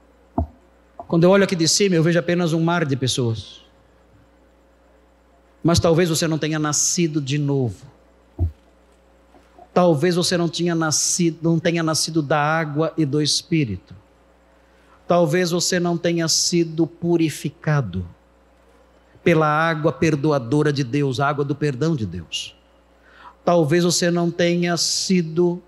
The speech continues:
transformado pelo Espírito, pela habitação do Espírito em você. E se esse é o seu caso, então você tem um coração de pedra,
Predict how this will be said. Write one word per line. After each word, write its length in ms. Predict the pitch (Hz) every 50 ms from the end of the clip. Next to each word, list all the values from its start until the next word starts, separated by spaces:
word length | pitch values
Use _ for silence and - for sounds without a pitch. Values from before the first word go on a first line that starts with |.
| - - - _ _ _ _ -
transformado 1080 | 214 196 202 202 185 - - - - 190 175 175 175 180 185 185 180 156 131 143 135
pelo 280 | - - 160 151 156
Espírito, 520 | 151 143 - - - - 202 175 156 143 147
pela 220 | - 165 160 156
habitação 640 | 151 151 165 - - 156 147 - - - 185 180 175
do 80 | 170
Espírito 440 | 165 147 - - 180 170 165 160 165
em 60 | 160
você. 540 | 156 160 156 - - - 180 170 156 131 120 - _ _ _ _ _ _ _ _ _ _ _ _ _ _ _ _ _ _ _ _ _ _ _ _ _ _ _ _ - - - - _ _ -
E 120 | 160 156
se 200 | - - - 185
esse 220 | 190 202 - -
é 40 | 190
o 60 | 180
seu 280 | 160 - - 202 190 180
caso, 560 | 190 - 196 185 180 175 139 110 95 98 98 - - - _ _ - - -
então 360 | 147 156 165 147 - 165 170
você 240 | 160 165 165 - 175
tem 220 | - - 165 160 165
um 80 | 160
coração 540 | 151 - 165 156 156 143 - - 165 160 165
de 120 | 139 147
pedra, 760 | 143 - - - 160 160 160 156 135 110 120 113 107 98 95